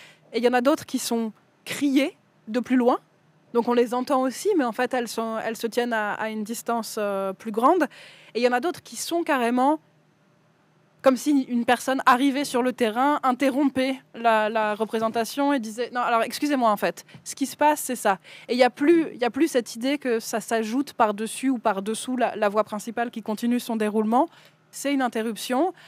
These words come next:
avec tout le côté un peu bouffon que ça peut avoir,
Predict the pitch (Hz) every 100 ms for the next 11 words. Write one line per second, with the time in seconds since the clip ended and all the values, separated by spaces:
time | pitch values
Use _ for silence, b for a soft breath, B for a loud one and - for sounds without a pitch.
0 | B B - 196 254 - 226 208 220 208
1 | 269 233 226 208 196 226 - 254 277 220
2 | 202 196 202 226 214 190 202 233 277